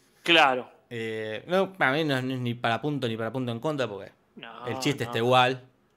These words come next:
Speaker 2: Pero me gusta
Speaker 1: Sí.
Speaker 2: en inglés que sea como, ni siquiera vivi-,
Speaker 1: Mm.
Speaker 2: como, o sea, ni siquiera vivió para no vivir, sería como, ni
Speaker 1: Claro.
Speaker 2: siquiera vivió para pasarla mal.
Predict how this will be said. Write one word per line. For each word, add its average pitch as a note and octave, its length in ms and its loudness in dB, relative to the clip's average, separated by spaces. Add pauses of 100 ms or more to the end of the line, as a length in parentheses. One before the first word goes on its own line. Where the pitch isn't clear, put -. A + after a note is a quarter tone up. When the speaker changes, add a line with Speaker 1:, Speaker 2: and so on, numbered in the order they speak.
Speaker 2:
Pero D3+ 140 2
me C3+ 80 2
gusta C3 240 2
Speaker 1:
Sí. - 0 -
Speaker 2:
en A#2+ 80 2
inglés A#2 240 0
que A#2 100 -10
sea A2 240 -8
como, G#2 240 -10
ni G#2+ 100 -12
siquiera B2+ 320 0
vivi-, A#2+ 260 0
Speaker 1:
Mm. - 40 -14
Speaker 2:
como, A#2 140 -8
o A2 60 -8
sea, B2+ 140 0
ni B2 120 -4
siquiera C#3+ 260 2
vivió C#3 380 4
para B2 160 0
no C3 80 0
vivir, C3 340 2
sería G#2+ 240 -10
como, G#2 220 -12 (580)
ni A#2 80 -4
Speaker 1:
Claro. D#3 160 6
Speaker 2:
siquiera C#3+ 180 8
vivió C3+ 220 6
para C3+ 160 6
pasarla B2+ 340 2
mal. A#2 300 0